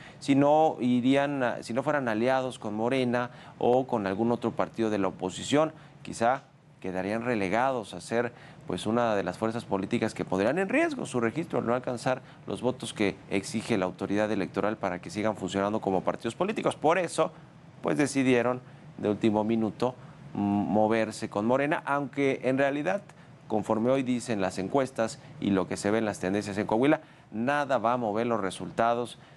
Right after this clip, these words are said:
de este próximo cuatro de junio, donde, pues, todo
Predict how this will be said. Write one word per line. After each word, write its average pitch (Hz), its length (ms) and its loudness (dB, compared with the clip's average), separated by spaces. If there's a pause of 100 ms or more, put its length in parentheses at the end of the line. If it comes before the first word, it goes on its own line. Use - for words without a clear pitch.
(120)
de 98 580 2
este 95 500 0
próximo 95 560 -4
cuatro 117 260 0
de 123 60 0
junio, 185 300 0
donde, 92 280 0
pues, - 280 -6
todo 107 480 2